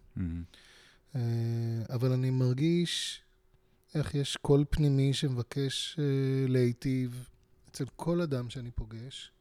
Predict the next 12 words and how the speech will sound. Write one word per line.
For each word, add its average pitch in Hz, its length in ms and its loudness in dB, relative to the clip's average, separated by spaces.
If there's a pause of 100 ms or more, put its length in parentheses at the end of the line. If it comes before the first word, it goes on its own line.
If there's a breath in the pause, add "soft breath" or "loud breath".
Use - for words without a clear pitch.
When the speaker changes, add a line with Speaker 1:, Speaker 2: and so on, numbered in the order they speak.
(960 soft breath)
Speaker 2:
ויש 123 600 0
לך 175 100 -4
תמיד 196 420 -4
מבחר 139 500 2
של 151 420 -2
שפות 139 500 -2
שאתה - 160 -6
יכול 131 200 -4
לדבר 127 340 -2
בהן, 110 380 -4
ואתה 117 200 -6
בוחר. 127 420 0